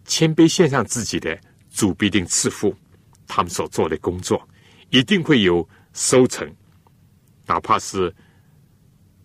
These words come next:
不是所有人都相信、都接受。所以我想，这第一部分呢，教会增长，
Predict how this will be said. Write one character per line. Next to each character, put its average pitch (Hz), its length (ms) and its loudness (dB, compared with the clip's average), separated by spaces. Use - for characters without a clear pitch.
不 127 120 6
是 - 180 0
所 110 240 4
有 95 140 4
人 80 120 0
都 110 160 4
相 95 200 -2
信、 82 200 -10
都 78 140 -6
接 - 180 -12
受。 - 180 -12
所 - 200 2
以 - 20 6
我 101 180 4
想， 85 320 -2
这 117 140 2
第 156 200 2
一 170 60 4
部 190 160 6
分 135 180 2
呢， 98 100 -2
教 113 160 2
会 107 120 0
增 160 220 2
长， 95 240 -2